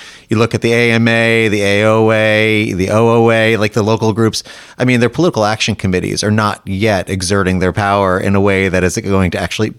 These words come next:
uh, you know, help with these kinds of things. Although there's a little bit of a turn. I think the A M A has improved a lot over the last bunch of years, and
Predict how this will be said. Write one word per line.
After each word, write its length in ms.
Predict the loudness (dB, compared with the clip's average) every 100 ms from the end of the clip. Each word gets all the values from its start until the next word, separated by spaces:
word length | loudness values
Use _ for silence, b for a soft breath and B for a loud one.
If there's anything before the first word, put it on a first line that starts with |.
| -20 -14 -6
uh, 200 | -4 -4
you 80 | -2
know, 140 | -2
help 400 | -2 0 0 -2 -10 b b b b b
with 160 | -4 -2
these 180 | -2 -2
kinds 220 | -2 -2
of 80 | -2
things. 300 | -2 -2 -4 B B
Although 180 | 0 2
there's 160 | 2
a 60 | 2
little 240 | 2 2
bit 120 | 0 0
of 100 | -2
a 40 |
turn. 340 | -2 0 0
I 40 | 0
think 160 | -4 -4
the 120 | -2
A 140 | 0
M 160 | 0 0
A 200 | 0 0
has 140 | 0
improved 480 | -2 -2 0 0 -2
a 40 | -4
lot 320 | -2 0 0
over 240 | 0 -2
the 80 | -2
last 320 | -2 -4 -4
bunch 200 | -6 -4
of 80 | -4
years, 400 | -2 0 -2
and 100 | -2